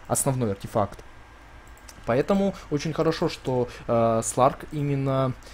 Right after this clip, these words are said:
э, такой билд для себя выбрал. Он очень эффективный и, самое главное, действенный. Э, сейчас мы видим, что делает он хорошо фраги. Э, плюс ещё отыграно нетворса на семь с половиной тысяч.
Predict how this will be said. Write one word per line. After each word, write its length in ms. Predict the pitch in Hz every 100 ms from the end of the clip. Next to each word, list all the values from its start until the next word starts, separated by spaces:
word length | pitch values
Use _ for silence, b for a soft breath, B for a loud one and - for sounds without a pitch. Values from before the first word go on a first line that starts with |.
| B -
э, 180 | 123 120
такой 220 | 160 151
билд 240 | 123 113
для 120 | 110
себя 260 | 110 123 107
выбрал. 420 | 120 185 202 185 -
Он 160 | 147 -
очень 320 | 139 - 160 -
эффективный 680 | 139 151 151 - 160 170
и, 140 | 196 160
самое 320 | - 127 165 143
главное, 240 | 151 175
действенный. 540 | 175 202 - 113 101 - B B B
Э, 160 | 110 110
сейчас 360 | 127 160 170
мы 80 | 147
видим, 260 | 139 220 208
что 540 | - 165 156 143 139
делает 380 | 127 151 131 117
он 60 | 107
хорошо 340 | 117 120 -
фраги. 500 | 110 113 110 120 196 - B B B
Э, 200 | 120 117 110
плюс 300 | 147 135 127
ещё 260 | - 131
отыграно 580 | 123 127 127 120 117 117
нетворса 440 | 120 - 127 -
на 260 | 117 113 110
семь 200 | - 123
с 40 |
половиной 460 | - 117 110 107 101 -
тысяч. 400 | 151 - -